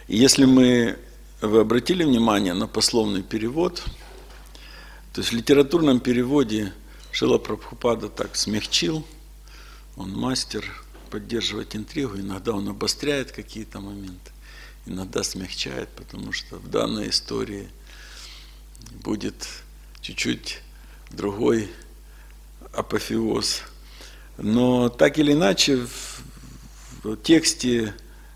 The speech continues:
вы заметили, да, что, э, используется для характеристики <clears throat>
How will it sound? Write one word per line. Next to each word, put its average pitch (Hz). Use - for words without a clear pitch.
вы 110
заметили, 117
да, 113
что, 101
э, -
используется 110
для 107
характеристики 117
<clears throat> 117